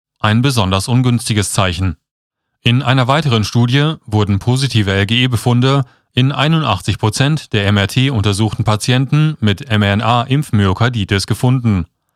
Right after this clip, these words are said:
Eine weitere Metastudie beschreibt positive L-G-E-Befunde bei vierundneunzig Komma eins Prozent der Patienten.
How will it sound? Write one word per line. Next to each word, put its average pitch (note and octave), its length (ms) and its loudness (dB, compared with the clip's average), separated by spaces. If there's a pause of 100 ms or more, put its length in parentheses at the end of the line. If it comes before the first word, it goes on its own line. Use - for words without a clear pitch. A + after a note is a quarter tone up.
(400)
Eine G#2 240 0
weitere A#2+ 300 0
Metastudie B2+ 800 0
beschreibt C3 440 -2
positive B2 540 0
L-G-E-Befunde A#2 880 0 (320)
bei B2+ 200 0
vierundneunzig B2+ 720 0
Komma D3 260 0
eins F#2+ 280 -2
Prozent - 520 -2
der E2+ 140 -2
Patienten. G#2+ 640 0